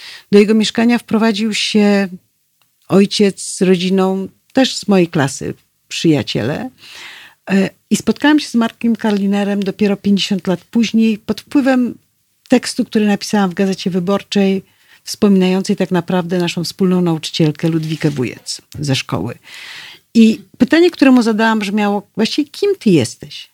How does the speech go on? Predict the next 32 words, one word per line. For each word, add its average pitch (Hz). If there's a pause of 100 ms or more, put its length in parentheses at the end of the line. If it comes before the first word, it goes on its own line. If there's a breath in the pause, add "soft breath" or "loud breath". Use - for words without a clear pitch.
(160)
Kim 294
ty 285
się 262
czujesz? - (920)
Czy -
ty 247
jesteś - (1400)
Polakiem? 180 (1080 loud breath)
Czy 294 (260)
ty 285 (100)
czujesz 233
się -
obywatelem 196
Izraela 165
i 151
Żydem?” -
I 208
on 208
mi 220
powiedział 220
tak: 196
„No 226
wiesz, 247
może 254
Żydem, 190
ale 214
wiesz, 277
jak 196
to 156
jest. - (720 soft breath)
Dużo 247
łatwiej 196